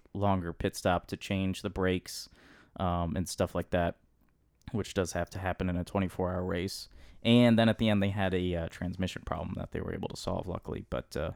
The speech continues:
that sort of took them out of any kind of serious contention in the G Ts. But, um, yeah, just awesome to see. It's like, I,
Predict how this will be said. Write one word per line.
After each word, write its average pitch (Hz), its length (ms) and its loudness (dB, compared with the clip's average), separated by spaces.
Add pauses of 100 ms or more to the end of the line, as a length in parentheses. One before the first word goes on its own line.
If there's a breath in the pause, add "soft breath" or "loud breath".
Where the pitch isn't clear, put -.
that - 160 -4
sort 85 160 -4
of - 80 -10
took - 160 -6
them 90 140 -2
out 87 120 -2
of 87 140 -4
any 90 140 0
kind 87 200 -4
of 80 180 -10
serious 92 480 -4
contention 98 560 -4 (560 soft breath)
in 98 140 0
the 92 60 0
G 98 160 -2
Ts. 104 440 -4 (220)
But, - 300 2
um, 95 380 6 (840)
yeah, 98 220 2
just - 280 -8
awesome 113 340 2
to 101 60 0
see. 110 220 0
It's - 200 0
like, 151 240 4 (960 soft breath)
I, 147 140 0